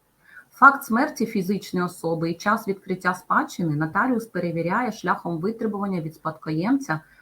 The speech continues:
свідоцтва про смерть, виданого органом державної реєстрації актів цивільного стану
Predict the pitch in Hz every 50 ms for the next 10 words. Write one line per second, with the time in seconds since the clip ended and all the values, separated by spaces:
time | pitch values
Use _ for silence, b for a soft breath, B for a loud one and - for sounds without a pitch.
0 | b b _ - - - 185 156 185 202 220 220 - 226 220 - - 202 - -
1 | - 143 139 135 135 - _ _ _ _ _ _ _ _ B B B B B -
2 | 202 240 220 240 226 208 180 - - - 190 214 214 185 190 190 190 185 180 -
3 | - _ - - 151 147 143 165 175 196 220 220 208 190 170 165 165 160 - -
4 | 175 196 226 226 - - 185 - - 170 185 185 - - 208 - - - 160 151
5 | 170 190 202 185 185 190 - - - 151 139 135 131 131 135